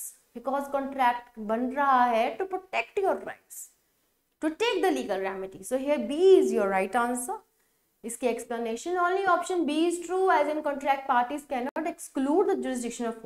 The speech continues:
all the courts, rest all the three options are false as parties are not given the choice of jurisdiction। Parties cannot by contract confer the jurisdiction on any court। The law, last option, that is parties can be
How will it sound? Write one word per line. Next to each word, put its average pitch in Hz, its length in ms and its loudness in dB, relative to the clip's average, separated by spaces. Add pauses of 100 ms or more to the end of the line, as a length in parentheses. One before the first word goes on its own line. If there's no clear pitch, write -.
all 175 100 -10
the 233 140 -6
courts, 294 320 -4
rest 262 220 -4
all 339 320 8
the 349 100 0
three 302 180 -4
options 269 380 -2
are 269 100 -2
false 277 320 0
as 294 160 -6
parties 233 400 -6
are 262 140 0
not 269 260 -2
given 254 260 -4
the 302 100 -8 (140)
choice 277 420 -8 (1300)
of 226 160 -2
jurisdiction। 269 560 -2
Parties 302 460 6
cannot 294 400 2
by 339 120 6
contract 262 520 0
confer 240 380 -4
the 247 80 -2
jurisdiction 240 560 -6
on - 160 -6
any 202 220 -4
court। 302 240 -2
The 320 80 -2
law, 247 220 0 (120)
last 240 320 2
option, 302 400 -2
that 262 240 4
is 311 100 -6
parties 262 480 -2 (100)
can 247 400 -2
be 302 460 -4